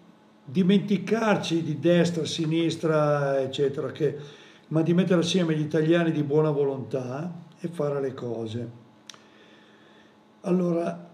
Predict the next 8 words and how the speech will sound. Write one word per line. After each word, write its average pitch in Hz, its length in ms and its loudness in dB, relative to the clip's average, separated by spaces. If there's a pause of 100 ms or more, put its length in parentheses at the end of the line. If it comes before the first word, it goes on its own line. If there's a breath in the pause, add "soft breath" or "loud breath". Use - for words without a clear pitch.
questo, 180 800 4
eh, 156 260 2
progetto, 156 920 0
siccome 175 960 0
di 170 260 -6
Camminando 160 480 0
sull'Acqua, 147 640 0
per-, 151 400 -2